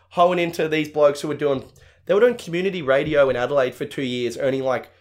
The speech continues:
three hundred bucks a we-, a week each.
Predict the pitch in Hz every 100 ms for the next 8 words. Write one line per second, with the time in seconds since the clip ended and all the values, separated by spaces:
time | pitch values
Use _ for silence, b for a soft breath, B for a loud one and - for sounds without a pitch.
0 | b b - 151 160 165 165 151 139 139
1 | - 139 127 123 131 143 123 135 131 -
2 | 135 135 - -